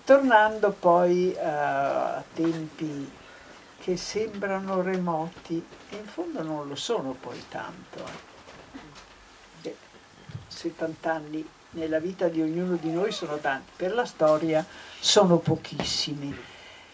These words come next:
In questi settanta anni l'Italia è cambiata in una maniera talmente rapida che si fa fatica un po' a stargli dietro. Mi è anche difficile, poi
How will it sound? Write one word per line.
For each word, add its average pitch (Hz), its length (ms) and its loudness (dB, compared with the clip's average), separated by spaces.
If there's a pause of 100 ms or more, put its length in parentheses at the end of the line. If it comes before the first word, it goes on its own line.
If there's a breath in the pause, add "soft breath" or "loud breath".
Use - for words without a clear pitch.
(160 loud breath)
In 311 200 2
questi 359 340 4
settanta 226 420 2
anni 262 180 4
l'Italia 196 500 0
è 175 60 -2
cambiata 180 600 0
in 165 120 -4
una 160 200 -4
maniera 160 800 -2 (200)
talmente 165 680 -2
rapida 160 640 0 (480 loud breath)
che 160 120 -6
si 156 180 -6
fa 170 180 -2
fatica 151 540 -6
un 135 120 -10
po' 147 160 -2
a 139 80 0
stargli 135 440 -8
dietro. 139 560 -8 (1800 loud breath)
Mi 269 180 0
è 302 180 8
anche 254 340 2
difficile, 185 680 0
poi 151 340 -2